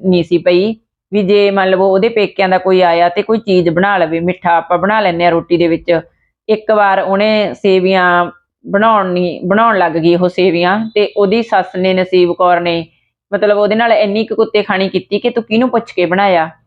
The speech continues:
ਵੀ ਤੇਰੇ ਨਾਲ ਮੈਂ ਇਹ ਗੱਲ ਪਹਿਲਾਂ ਖੋਲੀ ਸੀ ਕਿ ਜਦੋਂ ਵੀ ਕੁਛ ਬਣਾਉਣਾ ਤਾਂ ਮੈਨੂੰ ਪੁੱਛ ਕੇ ਬਣਾਉਣਾ। ਉਹ ਕਹਿੰਦੀ ਵੀ ਮੰਮੀ ਜੀ ਮੇਰੇ ਭਰਾ ਨੇ ਆਉਣਾ ਮਿਲਣ,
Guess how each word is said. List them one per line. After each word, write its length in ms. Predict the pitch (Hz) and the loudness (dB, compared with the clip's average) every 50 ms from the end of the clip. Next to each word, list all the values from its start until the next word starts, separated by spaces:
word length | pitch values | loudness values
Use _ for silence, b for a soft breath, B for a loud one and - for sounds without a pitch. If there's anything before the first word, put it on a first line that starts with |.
| _ - | _ -4
ਵੀ 80 | 185 | -4
ਤੇਰੇ 280 | - - 208 196 196 196 | -2 0 0 0 0 0
ਨਾਲ 140 | 196 202 196 | 0 0 0
ਮੈਂ 140 | 202 202 202 | 0 2 2
ਇਹ 140 | 208 214 214 | 2 2 2
ਗੱਲ 180 | 202 190 190 196 | 2 2 2 0
ਪਹਿਲਾਂ 320 | - 190 180 185 208 233 233 - | 2 2 2 2 2 0 -2 -2
ਖੋਲੀ 320 | - 190 185 196 226 240 226 | -2 -2 0 0 0 0 0
ਸੀ 300 | - 180 170 180 214 262 | 0 0 0 0 0 -4
ਕਿ 840 | - _ _ _ _ _ _ - 214 208 202 202 196 202 202 202 202 - 175 190 | -8 _ _ _ _ _ _ -2 0 2 2 4 2 2 2 0 0 -2 0 0
ਜਦੋਂ 240 | 196 185 196 214 | 0 2 2 2
ਵੀ 160 | 220 240 262 240 | 2 2 0 2
ਕੁਛ 260 | 240 233 226 226 226 | 0 0 0 0 0
ਬਣਾਉਣਾ 600 | 202 196 185 180 208 220 233 233 226 208 185 190 | 0 0 0 0 0 0 2 2 2 2 0 0
ਤਾਂ 140 | - 220 220 | 0 0 0
ਮੈਨੂੰ 240 | 214 208 202 202 | 0 -2 -2 -2
ਪੁੱਛ 220 | - 196 185 - - | -2 -4 -4 -4 -4
ਕੇ 140 | - 180 175 | -4 -2 -2
ਬਣਾਉਣਾ। 420 | 170 190 208 208 196 175 160 151 - _ _ _ _ _ _ _ _ _ - | 0 0 0 0 0 0 -2 -4 -6 _ _ _ _ _ _ _ _ _ -6
ਉਹ 100 | 233 226 | -2 0
ਕਹਿੰਦੀ 260 | 240 233 220 220 240 | 0 0 0 0 0
ਵੀ 120 | 226 262 | 0 0
ਮੰਮੀ 400 | 254 240 214 196 196 202 202 196 | 0 0 0 0 0 0 0 0
ਜੀ 160 | 180 226 254 254 | 0 0 0 2
ਮੇਰੇ 200 | 247 233 220 208 | 2 2 0 0
ਭਰਾ 300 | 214 226 233 233 214 208 | 0 0 0 0 0 -2
ਨੇ 140 | 180 170 | -2 -2
ਆਉਣਾ 280 | 165 160 156 160 165 190 | -2 -2 0 0 0 0
ਮਿਲਣ, 540 | 202 190 170 165 165 165 165 170 196 247 | 0 0 0 2 2 2 0 0 0 -2